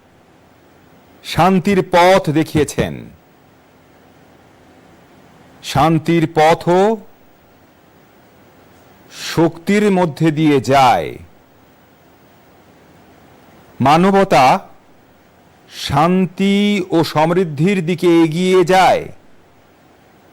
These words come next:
প্রত্যেক ভারতবাসী যাতে শান্তিতে বসবাস করতে পারে,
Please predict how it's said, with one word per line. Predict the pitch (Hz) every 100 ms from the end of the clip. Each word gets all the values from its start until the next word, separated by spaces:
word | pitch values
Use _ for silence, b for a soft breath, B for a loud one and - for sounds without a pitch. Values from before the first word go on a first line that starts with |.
| _ _ _ _ _ - - -
প্রত্যেক | 165 202 208 - 220 208 196
ভারতবাসী | 139 160 185 175 190 180 196 190
যাতে | 170 165 180
শান্তিতে | - 160 175 180 160 180
বসবাস | 139 156 180 180 175
করতে | - 190 -
পারে, | 196 196 208